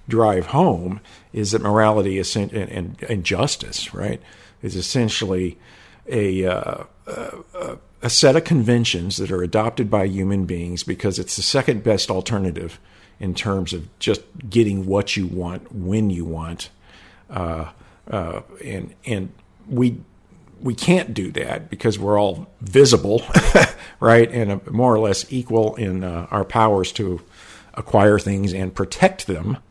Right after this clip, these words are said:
once we do have them. Um, we realize at some level that given that that's the case, uh, we're gonna have to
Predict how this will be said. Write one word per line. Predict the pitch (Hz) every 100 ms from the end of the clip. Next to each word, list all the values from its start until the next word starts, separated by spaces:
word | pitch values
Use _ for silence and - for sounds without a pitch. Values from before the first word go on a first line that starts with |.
| _ _
once | 95 90 -
we | 80
do | 139
have | 92 78 78 -
them. | 82 - - - - - -
Um, | 113 95 92 85 - - - - 92 170 - - - - - _ -
we | 147 139
realize | 123 160 180 117 101 104
at | 117
some | - 160 139
level | 135 123 98 -
that | 98 92 - _ _ _ _ _ _ -
given | 113 139 113
that | 110 110
that's | 101 -
the | -
case, | - - 127 101 - - -
uh, | 95 90 - _ _ _ -
we're | 123 107
gonna | 107 101
have | 120 117 -
to | 98 90